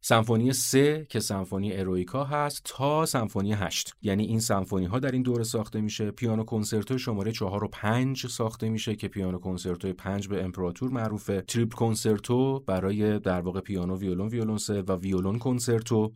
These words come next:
اه، اوورتورها، اه، کوریولان اگمونت، پنج تا کوارتت ذهی شمارهٔ هفت و یازده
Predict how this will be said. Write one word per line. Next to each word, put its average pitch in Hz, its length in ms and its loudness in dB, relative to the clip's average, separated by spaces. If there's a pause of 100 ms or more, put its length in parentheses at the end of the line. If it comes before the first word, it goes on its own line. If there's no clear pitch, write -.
اه، 95 80 2
اوورتورها، 101 1040 4
اه، 92 160 0
کوریولان 92 580 0
اگمونت، 113 600 0
پنج 107 340 -4
تا 98 80 -4
کوارتت 90 400 -4
ذهی 95 320 -6
شمارهٔ 87 340 -4
هفت 98 300 -4
و 95 40 -2
یازده 92 600 0